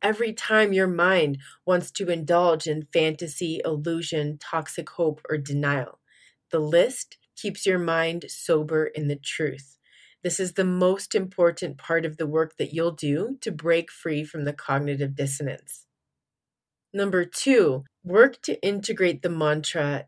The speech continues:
"It wasn't your fault." This sets you off the hook so you stop trying to fix the unfixable.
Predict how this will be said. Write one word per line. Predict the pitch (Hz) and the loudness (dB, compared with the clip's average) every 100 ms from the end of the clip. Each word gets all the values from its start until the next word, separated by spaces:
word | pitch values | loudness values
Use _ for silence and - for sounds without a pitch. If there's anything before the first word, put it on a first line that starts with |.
| - | 0
"It | 185 - | 2 2
wasn't | 175 180 180 190 190 - | 0 0 0 -4 -4 -12
your | - 151 147 139 | -4 0 0 -2
fault." | - - 131 98 - - - _ _ _ _ _ | -4 -2 0 -2 -6 -20 -20 _ _ _ _ _
This | 156 196 247 277 - - - | 0 4 4 2 -8 -16 -16
sets | - - 185 190 | -4 2 2 2
you | 214 190 | -4 -2
off | 151 160 - | 0 -2 -4
the | 170 | -8
hook | 143 170 143 - | -4 -2 -2 -4
so | - - | -8 -4
you | 175 175 | -4 -4
stop | - - 180 180 - | -6 -2 -2 -4 -8
trying | - 170 160 165 | -2 0 0 -4
to | 170 | -10
fix | - 147 143 - | -2 0 0 -6
the | 151 | -4
unfixable. | 147 143 139 156 - - 151 135 | -2 -2 0 0 0 -6 -4 -4